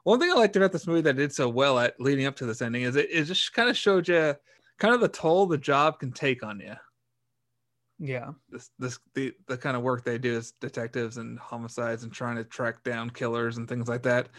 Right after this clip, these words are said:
Speaker 1: Just the kind of toll it can take on. I mean, you really saw it in Denzel Washington's character quite a bit, I thought.
Speaker 2: Yeah.
Speaker 1: And, you know,
Speaker 2: Most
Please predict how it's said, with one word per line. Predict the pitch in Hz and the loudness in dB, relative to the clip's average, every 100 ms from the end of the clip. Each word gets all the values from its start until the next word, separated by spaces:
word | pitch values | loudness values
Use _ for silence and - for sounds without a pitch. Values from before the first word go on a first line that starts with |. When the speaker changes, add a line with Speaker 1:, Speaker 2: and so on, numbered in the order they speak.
| - - | -20 -8
Speaker 1:
Just | 156 151 | 0 0
the | |
kind | 147 160 135 | 2 2 2
of | |
toll | - 139 127 | 2 2 2
it | 127 | 0
can | 123 | -2
take | 117 | 0
on. | 120 123 | 0 0
I | |
mean, | 127 135 | 2 2
you | 139 | 2
really | 147 175 135 | 4 4 4
saw | 143 131 | 4 2
it | - | 2
in | 123 117 | -2 2
Denzel | 127 120 117 113 | 4 2 2 0
Washington's | 123 120 113 117 | 0 0 -6 -10
character | - 113 117 120 117 | -6 -4 -2 -4 -2
quite | 123 117 | 0 0
a | |
bit, | 113 120 | 0 -2
I | 117 | 0
thought. | 135 131 143 _ _ _ _ _ _ - _ _ _ | 0 2 0 _ _ _ _ _ _ -20 _ _ _
Speaker 2:
Yeah. | 139 135 139 156 _ _ _ _ - | -6 -6 -8 -14 _ _ _ _ -2
Speaker 1:
And, | 135 135 131 | 2 4 2
you | 139 135 | 4 4
know, | - | 4
Speaker 2:
Most | - | 0